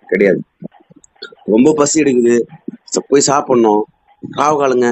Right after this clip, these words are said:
யமகண்டங்க, இருங்க போட்டு நான் சாப்பிடணும்னு சொல்றீங்களா? அதுக்கு மட்டும் சாப்பிடுறீங்களா? புரியுதுங்களா? அப்போ நிறைய காரியங்கள் இருக்குது.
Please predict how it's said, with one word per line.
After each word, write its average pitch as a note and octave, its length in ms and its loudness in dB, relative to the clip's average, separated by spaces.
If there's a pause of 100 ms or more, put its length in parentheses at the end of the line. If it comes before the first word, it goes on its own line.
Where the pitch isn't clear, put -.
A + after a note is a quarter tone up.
யமகண்டங்க, B2+ 500 -2
இருங்க A#2+ 340 0
போட்டு A#2+ 240 2
நான் A2 200 -2
சாப்பிடணும்னு A2+ 300 -2
சொல்றீங்களா? F2+ 300 0
அதுக்கு B2 160 0
மட்டும் A#2 220 -2
சாப்பிடுறீங்களா? G2 500 -2 (1080)
புரியுதுங்களா? A2 440 2 (220)
அப்போ F#2 320 -2
நிறைய A2+ 400 2
காரியங்கள் D3 420 0
இருக்குது. A2 320 -2